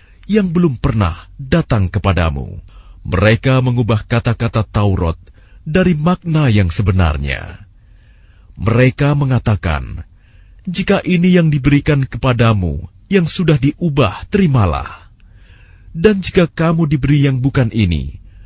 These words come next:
maka hati-hatilah." Barang siapa dikehendaki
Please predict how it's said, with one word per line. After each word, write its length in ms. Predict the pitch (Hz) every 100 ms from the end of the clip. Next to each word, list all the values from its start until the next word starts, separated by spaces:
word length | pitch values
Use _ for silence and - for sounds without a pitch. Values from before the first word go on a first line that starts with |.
| -
maka 320 | 202 196 196
hati-hatilah." 960 | 147 151 123 104 107 85 62 60 - - - - - - - - - - 92
Barang 540 | 101 117 139 151 156
siapa 500 | - 143 147 - 147
dikehendaki 960 | 143 135 127 120 110 117 120 - 123